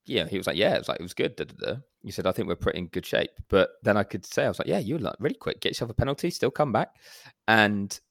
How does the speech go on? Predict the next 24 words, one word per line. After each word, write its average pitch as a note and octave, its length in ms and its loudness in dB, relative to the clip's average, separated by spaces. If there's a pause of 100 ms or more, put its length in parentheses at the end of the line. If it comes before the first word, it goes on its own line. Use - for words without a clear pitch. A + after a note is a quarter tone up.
(280)
I G#2+ 120 4
think D#3 140 2
there B2 60 2
was A#2 60 -2
just - 140 -4
part D3+ 140 10
of G#2 60 0
him E2 80 -4
being F2+ 120 0
like, D#2+ 320 -4 (520)
"Y-, - 80 -18 (380)
and D#2 280 0 (360)
yes, F#2+ 300 0
I'm G#2+ 100 -4
quick." - 520 -4
<laughs> B2+ 80 -2
Like, - 300 -2 (340)
and B2 80 4
it C3 80 6
wasn't D#3+ 280 4
meant C3+ 200 4
as, G#2 320 -2
like, F#2+ 260 2
a, F2+ 220 4